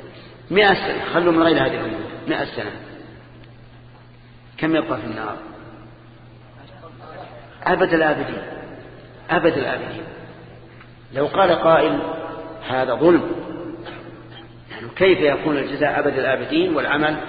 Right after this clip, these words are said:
مح-، محدد بمئة سنة أو نحو ذلك؟ نقول: استوعب ظلمه وكفره جميع حياته في الدنيا، فليستوعب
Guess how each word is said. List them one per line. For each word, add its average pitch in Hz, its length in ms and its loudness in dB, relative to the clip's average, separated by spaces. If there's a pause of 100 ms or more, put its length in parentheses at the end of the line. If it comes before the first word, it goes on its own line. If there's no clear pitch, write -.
(540)
مح-، - 340 -2
محدد 143 520 0 (140)
بمئة 127 320 -4
سنة 139 140 2
أو 113 160 -4
نحو - 180 -8
ذلك؟ 123 300 -4 (1200)
نقول: 139 300 0
استوعب 127 800 2
ظلمه 123 580 0
وكفره 160 640 0 (760)
جميع 143 540 2
حياته 139 480 2
في 135 60 -6
الدنيا، 180 720 6 (680)
فليستوعب 143 720 2